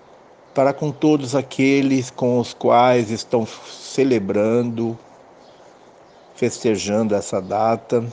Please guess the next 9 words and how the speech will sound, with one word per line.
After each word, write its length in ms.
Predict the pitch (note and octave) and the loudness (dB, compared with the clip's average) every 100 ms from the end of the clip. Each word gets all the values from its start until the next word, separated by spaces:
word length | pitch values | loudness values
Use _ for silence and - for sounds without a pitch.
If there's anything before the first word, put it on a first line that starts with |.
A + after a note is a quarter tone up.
| - - - - - - - - - - - - - - - - - - - - - - - - - - | -14 -20 -20 -20 -20 -20 -20 -20 -20 -20 -20 -20 -20 -20 -20 -20 -20 -20 -20 -20 -20 -20 -20 -20 -20 -18
Espero 440 | - - A#2 G#2+ | -12 -2 -2 -2
que 120 | - | -8
todos 1160 | G#2 - A2 A#2 A2+ A#2 A#2+ - - - - - - - - - - - - - - | -10 -4 -2 -2 -2 -4 -6 -8 -14 -14 -16 -20 -20 -20 -20 -20 -20 -20 -20 -20 -8
possam 500 | - G#2+ G#2+ - A2+ | 0 0 0 -4 -8
ter, 560 | G2+ - A2 G#2+ G#2+ G#2+ A2 - - - - - - - - - - - - - - - - - - - - | -10 -6 -2 0 0 -2 -6 -14 -20 -20 -20 -20 -20 -20 -20 -20 -20 -20 -20 -20 -20 -20 -20 -20 -20 -20 -10
acima 920 | - A#2+ - - C#3+ C#3 A#2+ G2 G#2+ - - - - G#3 - - | -4 -4 -6 -8 -6 -2 -2 -2 -6 -14 -20 -20 -20 -20 -20 -6
das 220 | G#2+ G2+ | -4 -4
coisas 460 | - A#2 G2+ G2+ G2 | -6 -4 -4 -8 -8
materiais, 1200 | G#2 F#2+ A#2+ G2 G2 G2+ A#2+ C3+ B2+ - - - | -10 -8 -8 -4 -2 -2 -2 -6 -12 -18 -18 -20